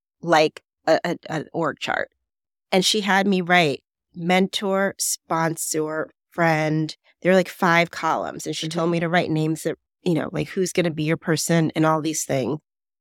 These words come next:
Speaker 1: And then, like, right below it as you get more people. So I actually started doing, I still have it on my wall today. It's now about s-, fifty people.
Speaker 2: Yeah.
Speaker 1: But it started out with, like, "Oh, this is the person I think should be my mentor. This is the person I think should be my sponsor."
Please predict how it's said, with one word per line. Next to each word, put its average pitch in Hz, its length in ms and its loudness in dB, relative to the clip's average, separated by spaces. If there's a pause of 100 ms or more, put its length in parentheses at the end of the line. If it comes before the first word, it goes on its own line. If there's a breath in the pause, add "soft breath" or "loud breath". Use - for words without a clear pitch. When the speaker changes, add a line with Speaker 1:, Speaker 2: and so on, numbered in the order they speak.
(100)
Speaker 1:
And 170 140 4
then, 180 140 4
like, 175 180 4
right 165 420 -2 (200)
below 170 360 2
it 151 220 0 (560)
as 160 180 -2
you 165 60 -6
get 165 160 -6
more 160 180 -4
people. - 460 -8 (280 loud breath)
So 185 340 4 (200)
I 175 100 4
actually 208 320 0
started 165 300 0
doing, 175 240 -2
I 156 80 0
still 185 240 -4
have 160 200 -2
it 156 60 -4
on 160 120 -2
my 151 140 -2
wall 156 220 0
today. 160 380 0
It's 151 160 -6
now 165 220 4
about 156 340 0 (340)
s-, - 320 -8 (200)
fifty - 340 0
people. 123 580 -6 (160)
Speaker 2:
Yeah. 139 160 -14
Speaker 1:
But 180 160 2
it 170 100 -2
started 185 380 2
out 175 220 2
with, 156 160 -6
like, 160 220 -2
"Oh, 190 120 -2
this 156 220 -6
is 180 80 -12
the 196 80 -10
person 185 280 -2
I 170 40 0
think 170 160 -6
should - 160 -6
be 180 80 0
my 180 160 0
mentor. 160 560 -2
This 147 160 -4
is 180 60 -4
the 185 80 -4
person 190 300 2
I 185 40 4
think 180 180 -2
should - 140 0
be 190 80 2
my 190 140 0
sponsor." 160 680 0